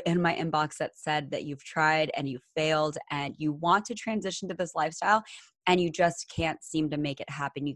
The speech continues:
can't seem to make it stick. And you want some of my biggest tips and resources on how to make this transition. And so I'm gonna go through, there's five main, main questions that I wanted to cover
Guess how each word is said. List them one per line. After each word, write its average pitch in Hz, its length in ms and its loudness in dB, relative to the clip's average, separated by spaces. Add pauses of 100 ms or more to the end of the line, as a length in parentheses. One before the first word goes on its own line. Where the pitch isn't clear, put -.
(100)
can't 143 200 -8
seem 151 220 -4
to 143 60 -2
make 143 220 -4
it - 140 -10
stick. - 380 -4 (420)
And 156 160 4
you 156 100 4
want 156 260 0
some 151 200 -2
of 151 60 2
my 143 120 0
biggest 139 380 -4
tips - 420 -2 (380)
and 151 400 4
resources 185 640 2
on 165 140 4
how 160 260 2
to 156 60 4
make 151 200 2
this 143 160 -4
transition. 143 720 -6
And 151 360 4 (640)
so 208 140 8
I'm 208 60 8
gonna 208 160 6
go 180 240 8
through, 190 260 4
there's 170 400 4
five 165 340 8
main, 160 680 2
main 156 320 2
questions 175 500 -4
that 156 100 -4
I 151 100 2
wanted 151 280 0
to 143 80 -8
cover 170 420 -2